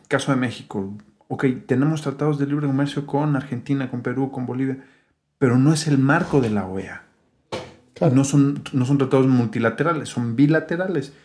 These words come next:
Speaker 1: Lo mismo Argentina. Argentina dice, "Bueno, pues yo tengo, puedo tener un tratado de libre comercio con X o Y, o puedo cancelar el Mercosur". ¿Y a quién le afecta el Mercosur? No le afecta a la oea.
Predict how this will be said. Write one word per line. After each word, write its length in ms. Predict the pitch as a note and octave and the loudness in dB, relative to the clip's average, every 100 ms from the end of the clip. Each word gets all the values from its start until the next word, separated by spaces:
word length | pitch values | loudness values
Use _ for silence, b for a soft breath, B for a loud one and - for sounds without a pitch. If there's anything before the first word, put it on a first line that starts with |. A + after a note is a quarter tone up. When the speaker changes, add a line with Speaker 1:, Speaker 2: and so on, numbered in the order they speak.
| b b | b b
Speaker 1:
Lo 120 | - A#2 | -2 4
mismo 280 | C#3 C#3 | 4 4
Argentina. 480 | C#3 C#3+ C#3 F#3+ D#3+ | 2 0 -4 -4 -6
Argentina 420 | A2+ G#2+ G#2 C#3+ | -4 -4 0 2
dice, 160 | C#3 C#3+ | 2 0
"Bueno, 240 | C#3+ F3 | -2 -4
pues 100 | C#3 | -4
yo 120 | A#2+ B2+ | -4 -2
tengo, 280 | D#3 D#3 | 0 0
puedo 160 | D3+ D3+ | 2 2
tener 220 | D3 C#3 | 2 0
un 160 | C#3 C#3 | 0 0
tratado 260 | B2+ C3+ | 0 -2
de 60 | C3 | 0
libre 140 | C3 | -2
comercio 420 | B2+ B2 B2 - - | -2 -2 -2 -6 -6
con 260 | G#2+ A2+ - | -6 -6 -8
X 340 | B2+ C#3 - | -8 -8 -6
o 40 | |
Y, 280 | A2+ B2+ - | -2 -2 -2
o 180 | - A2 | -4 -2
puedo 260 | C#3+ D3 D3+ | 2 2 2
cancelar 400 | C3 B2 B2 C3 | -2 -4 -2 0
el 100 | C3 | 0
Mercosur". 520 | B2 - A2+ - D3+ D3+ B B B B | -2 -4 -8 -2 -2 -2 B B B B
¿Y 60 | C3+ | -6
a 100 | B2 | -2
quién 140 | D3+ | 2
le 60 | D3+ | 2
afecta 280 | D3 D3 C#3+ | 2 -4 -2
el 80 | C3+ | -2
Mercosur? 460 | B2+ - C3 D#3 | -2 -4 -2 0
No 160 | C3+ B2+ | 2 2
le 80 | B2 | 0
afecta 340 | - C3 - | -6 -6 -2
a 40 | |
la 120 | A#2 A2+ | 0 2
oea. 380 | B2 C#3 A#2+ | 2 0 -4